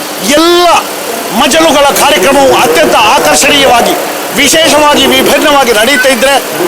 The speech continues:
ಅಡುಗೆಗಿರುವಂತಹ ಸಿದ್ಧತೆಯನ್ನು ನಾವು ಕಾಣ್ತಾ ಇದ್ರೆ, ಅಲ್ಲಿಯೂ ವಿಶೇಷತೆಗಳನ್ನು ಕಾಣುವುದಕ್ಕೆ ಸಾಧ್ಯ. ತರಕಾರಿ ಹೆಚ್ಚುವಲ್ಲಿಂದ ತೊಡಗಿ ಅದನ್ನು ಬೇಯಿಸುವವರೆಗೆ, ಅದನ್ನು ಪಾಕಪಡಿಸುವವರೆಗಿನ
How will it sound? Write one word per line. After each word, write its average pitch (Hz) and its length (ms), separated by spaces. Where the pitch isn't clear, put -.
ಅಡುಗೆಗಿರುವಂತಹ 302 920
ಸಿದ್ಧತೆಯನ್ನು 285 760
ನಾವು 269 280
ಕಾಣ್ತಾ 269 380
ಇದ್ರೆ, 226 560
ಅಲ್ಲಿಯೂ 320 240
ವಿಶೇಷತೆಗಳನ್ನು 254 1040
ಕಾಣುವುದಕ್ಕೆ 233 460
ಸಾಧ್ಯ. - 300
ತರಕಾರಿ 302 500
ಹೆಚ್ಚುವಲ್ಲಿಂದ 277 640
ತೊಡಗಿ 262 440
ಅದನ್ನು 269 280
ಬೇಯಿಸುವವರೆಗೆ, 254 1120
ಅದನ್ನು 262 260
ಪಾಕಪಡಿಸುವವರೆಗಿನ 262 1000